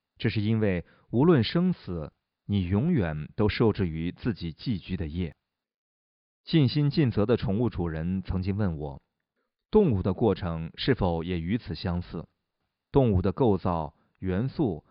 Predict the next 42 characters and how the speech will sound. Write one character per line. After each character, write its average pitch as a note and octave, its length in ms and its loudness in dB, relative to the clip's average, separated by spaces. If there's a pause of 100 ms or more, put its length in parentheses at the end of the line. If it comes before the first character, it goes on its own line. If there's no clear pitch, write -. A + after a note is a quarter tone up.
(180)
感 D#2 320 -6
官、 A2 340 -2 (240)
文 G#2 260 0
化、 A2 320 -4 (240)
教 D#3 340 2
育 D#2 240 -6 (280)
与 G2 160 -2
人 F#2 200 0
类 G#2+ 140 0
的 D#2+ 240 -4
大 F2 240 -4
相 F2+ 220 -4
径 F2 180 -6
庭， D#2 300 -12 (680)
因 B2+ 220 0
此 F2 280 -6 (220)
其 - 180 0
投 A2 320 0
射 A#2+ 440 0
也 A2 120 0
与 F#2+ 140 0
人 F2+ 220 -2
类 B2 120 0
的 F2+ 80 -2
投 E2+ 240 -6
射 E2+ 280 -4
大 F2+ 180 -6
不 - 80 -4
相 E2+ 240 -6
同。 D#2 260 -8 (600)
别 G#2 160 2
的 A2+ 80 4
不 G2 100 0
说， F#2 300 -2 (540)
动 D#3 200 6
物 G2+ 200 4
不 G#2+ 140 0
会 A2 160 4
制 - 160 -2
定 G2 180 0
计 G#2+ 220 -2
划、 D2+ 340 -6